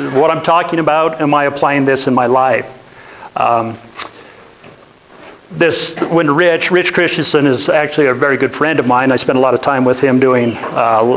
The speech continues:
a lot hiking and doing other stuff too. He says, "We want to provide the opportunity for these students to meet with successful business people, entrepreneurs."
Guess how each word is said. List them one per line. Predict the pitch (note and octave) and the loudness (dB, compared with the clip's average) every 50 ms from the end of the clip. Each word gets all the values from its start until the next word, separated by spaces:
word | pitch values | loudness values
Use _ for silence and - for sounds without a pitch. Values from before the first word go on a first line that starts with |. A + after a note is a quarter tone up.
| - - C3+ | -2 -4 -2
a | |
lot | D3+ C#3 C#3 C#3+ D3+ D3 - - - - | 0 2 4 4 2 2 -2 -6 -12 -8
hiking | - - D3+ D3+ D3 - D#3 C#3+ C#3+ C#3+ | -4 -2 0 0 0 0 0 2 2 2
and | C#3 C3+ C3+ C3 | 0 -2 -4 0
doing | B2+ C#3+ C#3 B2+ | 2 2 2 4
other | C3+ C#3 C#3+ C#3 | 2 2 2 2
stuff | A#2+ - - B2 A#2 - | 0 0 0 0 0 -2
too. | - - F#3 G3+ C#3+ - - - - - - - - - | -2 0 2 2 2 2 0 -2 -8 -12 -14 -16 -8 -4
He | - F#3 | -2 -2
says, | E3+ - F3+ D#3 C3+ C3+ - D3+ | 0 2 2 0 0 0 -2 0
"We | D#3+ F3 G3 | 2 2 2
want | G3+ G3 F3+ | 2 2 0
to | |
provide | E3+ - E3+ D3+ E3 E3 D#3 | -2 -2 -2 0 0 0 2
the | D#3 | 2
opportunity | D3+ D#3 D#3 D#3 - - - G3+ A#3 A3 E3 F3 E3+ E3 | 2 2 0 -2 -6 -4 0 0 2 2 2 0 0 -2
for | - - - D3+ D#3 D3+ D3 | -4 -2 0 2 2 4 2
these | D3 C#3+ C3 | 2 0 -2
students | - - A3+ B3+ - F#3+ F3 F3 F3 - - | -2 0 2 2 2 2 2 0 -2 -4 -4
to | D3 | -2
meet | D3 D#3+ F#3 F#3 F3+ F#3 | 0 2 2 2 0 2
with | F3+ D#3+ D3+ C#3+ | 2 2 2 2
successful | C#3+ - - - - - - - F#3 F#3 F#3 F#3 F#3 F3+ E3+ E3+ E3+ D#3+ E3+ E3+ - - - - - - - - - - - - | 0 -2 -2 -2 -2 0 0 2 2 2 0 0 0 0 2 2 2 2 0 -4 -8 -14 -16 -18 -20 -20 -20 -20 -20 -20 -6 -2
business | E3+ E3 - E3+ D#3+ D3+ | -2 0 0 0 -2 0
people, | - E3 E3 D#3+ D#3+ D3+ | 0 0 0 2 2 2
entrepreneurs." | C#3+ D3 D3 D3 - - D3 C#3+ D3 E3 D#3+ B2 A2 A2+ B2 A#2 - | 0 0 0 -2 -4 -2 -2 0 2 2 2 0 0 -2 -2 -6 -8